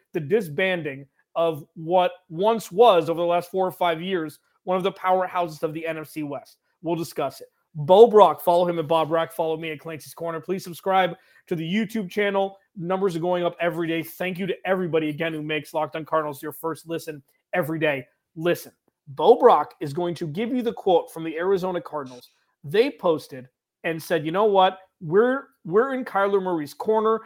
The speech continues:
but how they framed it pissed me the hell off. Bo, what did they say, and what are your initial thoughts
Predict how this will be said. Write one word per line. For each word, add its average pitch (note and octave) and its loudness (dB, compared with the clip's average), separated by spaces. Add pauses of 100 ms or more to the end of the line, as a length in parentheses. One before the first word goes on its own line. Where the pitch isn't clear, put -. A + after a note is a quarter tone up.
(160)
but F#3 0
how A3+ 2
they A3 2
framed B3 -4
it D3+ -2 (540)
pissed B3+ -2
me G#3 0
the E3+ -4
hell F#3 2
off. D3 2 (220)
Bo, G3 2 (200)
what F#3 -2
did A#3 2
they A3+ 4
say, G3+ 0
and F3+ -4
what F3 -2
are F3 -4
your F3 0
initial D#3 -8
thoughts - -10